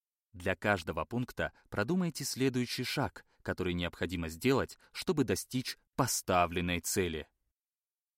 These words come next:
Шаг шестой. Приоритизируйте шаги. Главное, не браться за всё сразу. Фокус на одном конкретном улучшении позволит стать лучше уже завтра. Поэтому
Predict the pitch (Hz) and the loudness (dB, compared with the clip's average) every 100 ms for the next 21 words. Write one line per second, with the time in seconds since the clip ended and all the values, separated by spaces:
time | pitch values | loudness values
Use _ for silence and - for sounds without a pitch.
0 | _ - - 180 - - _ - - 127 | _ -6 2 2 2 -8 _ -6 0 0
1 | - 113 85 73 - _ _ _ _ _ | 2 2 2 -2 -12 _ _ _ _ _
2 | _ - 151 147 123 101 95 82 98 107 | _ -2 2 4 4 2 -2 0 2 2
3 | 95 - 98 92 - - 92 80 87 73 | 0 2 0 0 -2 0 0 0 -4 -6
4 | _ _ _ _ _ _ 98 92 87 107 | _ _ _ _ _ _ -10 0 2 2
5 | 101 82 71 - _ 135 151 123 123 - | 2 -4 -4 -10 _ -2 0 2 0 0
6 | 123 110 98 - 92 107 107 90 82 - | -2 0 0 -2 -2 2 2 0 -4 -12
7 | _ _ _ _ _ - 104 110 - 101 | _ _ _ _ _ 0 0 0 0 2
8 | 98 87 107 98 90 92 - 101 101 87 | 2 2 2 2 2 -2 0 -2 0 -2
9 | 82 92 87 85 - 131 113 80 76 - | -4 -6 -6 -6 -2 0 0 -2 -8 -16
10 | - 95 - 175 170 - 113 - 87 90 | -6 -6 -2 -2 -2 -4 -4 -4 -4 -4
11 | - 104 98 - 98 107 95 117 - - | -2 -2 -2 -2 0 0 2 0 0 -4
12 | 76 - _ _ _ _ _ 82 78 92 | -6 -8 _ _ _ _ _ -2 0 -2
13 | 95 80 | -2 -6